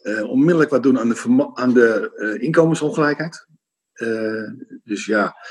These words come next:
de belastingen voor de hoge inkomens flink verhogen.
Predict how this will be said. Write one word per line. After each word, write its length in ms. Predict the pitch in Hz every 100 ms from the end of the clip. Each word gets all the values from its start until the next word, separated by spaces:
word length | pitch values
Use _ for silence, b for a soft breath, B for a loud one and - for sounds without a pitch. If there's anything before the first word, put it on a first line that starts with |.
| B B
de 100 | -
belastingen 500 | 117 127 - 120 117
voor 200 | 127 123
de 260 | 117 110 107
hoge 360 | - 120 127 127
inkomens 800 | 143 139 139 135 - - - _ _
flink 400 | - - 165 180
verhogen. 480 | - 131 139 151